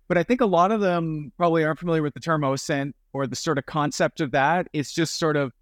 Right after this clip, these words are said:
you're doing your investigative work, you're trying to find people, you're trying to find documents. And I think inevitably, uh, good reporters and good investigators end up doing, you know, some of the tools and some of the techniques, particularly when it comes to searching.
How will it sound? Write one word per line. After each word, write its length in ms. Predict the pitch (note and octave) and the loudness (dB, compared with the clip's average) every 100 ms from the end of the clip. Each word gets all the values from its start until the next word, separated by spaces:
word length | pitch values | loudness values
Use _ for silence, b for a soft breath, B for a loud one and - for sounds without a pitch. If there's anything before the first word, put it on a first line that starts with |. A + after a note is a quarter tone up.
| _ | _
you're 120 | D3 D3 | -6 0
doing 220 | F3 F#3 | 2 2
your 100 | F3 | 2
investigative 540 | D#3+ D#3+ - D#3 D3+ | 2 0 0 0 0
work, 200 | D3 C#3+ C3+ | 0 -4 -6
you're 100 | B2 | -4
trying 280 | D#3 C#3 | 0 0
to 60 | B2 | -2
find 360 | - D3+ D3+ - | -2 0 0 -2
people, 280 | D3+ D3 | -2 0
you're 120 | C#3 B2 | 0 -2
trying 260 | - B2 | -2 -2
to 80 | A#2 | -2
find 320 | - C#3+ B2+ | -2 -2 0
documents. 640 | B2 A#2+ - B2 A#2+ - - _ _ _ _ _ - | 0 0 -2 -4 -4 -6 -18 _ _ _ _ _ -2
And 160 | D3 D#3 | 2 2
I 100 | D#3 | 2
think 220 | F3+ D#3 | 0 0
inevitably, 920 | D#3+ D3 D3 D#3+ C#3 D3 C#3 C3+ B2+ - | 0 2 2 0 0 0 0 0 -4 -4
uh, 240 | A#2 A#2+ A#2+ - | -2 -2 -2 -2
good 200 | E3 D3 | -2 0
reporters 560 | D#3 - D3 C3+ B2+ | -4 -2 -2 -2 -4
and 100 | C#3 | -6
good 180 | C3 C3+ | -4 -2
investigators 960 | C3 B2 B2+ - C3+ B2 A#2 A#2 - - D3 | -2 -2 -2 -4 -4 -2 -2 -4 -8 -8 -4
end 180 | D3+ | 0
up 180 | D3+ C3 | 0 0
doing, 540 | D#3+ D#3 D3+ C#3+ C#3 - _ - | 0 2 2 -2 -8 -14 _ -4
you 100 | D#3 | 0
know, 120 | C3+ | 0
some 220 | - F3 | 0 0
of 80 | E3 | 0
the 180 | D3+ C#3 _ | 0 -2 _
tools 460 | - D#3+ D3 C#3+ C3 | -2 0 0 -2 -6
and 180 | A#2+ - | -10 -4
some 180 | D#3+ | -2
of 60 | D3 | -2
the 80 | C3+ | -2
techniques, 480 | D3+ B2 D3+ B2 - | -2 -2 -2 -4 -4
particularly 540 | F3 B3+ C#4 A3 F3 | -2 0 2 0 0
when 120 | D3+ | -2
it 60 | C#3+ | -2
comes 240 | E3+ D#3 | -4 -4
to 80 | - | -8
searching. 520 | - C3+ C3+ F#3 G3+ | -10 -8 -2 -2 -2